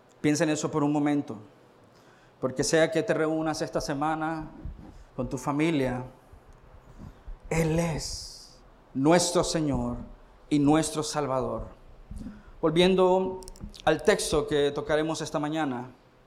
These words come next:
les dije que el apóstol Pablo está respondiendo a esta crisis por medio de una pregunta y una respuesta. La pregunta que le está haciendo a la iglesia, al menos podemos inferir esto,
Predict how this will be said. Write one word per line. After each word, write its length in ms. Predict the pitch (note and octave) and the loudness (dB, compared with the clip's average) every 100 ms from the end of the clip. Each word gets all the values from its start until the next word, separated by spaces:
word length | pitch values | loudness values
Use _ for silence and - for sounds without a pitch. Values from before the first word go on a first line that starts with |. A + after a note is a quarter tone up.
| _ _ - _ _ _ _ | _ _ -20 _ _ _ _
les 140 | D3 | -2
dije 220 | D3 E3+ F#3 | 0 0 2
que 80 | |
el 60 | F3 | 2
apóstol 440 | - E3+ - E3 | 2 0 -2 -2
Pablo 280 | C#3+ F3 E3+ | 2 2 2
está 160 | D3+ D#3+ | 0 0
respondiendo 600 | E3 - D#3 D#3 F3 E3+ | 0 -2 -2 -2 -2 -4
a 60 | |
esta 260 | F3+ - D#3 | -4 -6 -8
crisis 380 | E3+ F#3 D3+ C#3+ | -8 -8 -8 -6
por 160 | D3+ | -4
medio 260 | C#3+ D#3+ D#3+ | 0 2 4
de 80 | D#3 | 2
una 240 | F3 F3+ | 2 0
pregunta 560 | F3+ E3+ F3 D#3+ D3+ D3 | -2 -4 -2 -4 -2 0
y 80 | D3 | 0
una 140 | D#3 | 2
respuesta. 720 | C#3+ C#3+ - F3 - A#2 - - _ _ _ - - - - | 0 -2 0 0 0 -6 -8 -16 _ _ _ -20 -20 -20 0
La 160 | D#3+ | 2
pregunta 840 | D#3 E3 G3 G#3+ F3 D#3 D#3+ D#3 - - - _ _ - - - - | 4 4 6 4 4 4 2 -2 -14 -20 -20 _ _ -20 -20 -16 -4
que 80 | C3 | 0
le 100 | C3 | 0
está 320 | C3 - D#3+ | -2 0 2
haciendo 460 | E3 G3+ G#3+ A3 E3+ | 2 2 2 2 2
a 40 | |
la 80 | D3 | 2
iglesia, 540 | C3+ C3 - B2 A#2+ B2 | 0 -2 -2 -2 -4 -8
al 80 | B2 | -6
menos 160 | C#3 D#3 | -4 2
podemos 360 | E3+ E3+ E3+ | 2 2 2
inferir 340 | E3+ D#3+ E3 F3 | -2 0 2 4
esto, 480 | F3 - B2 B2 | 2 0 -4 -4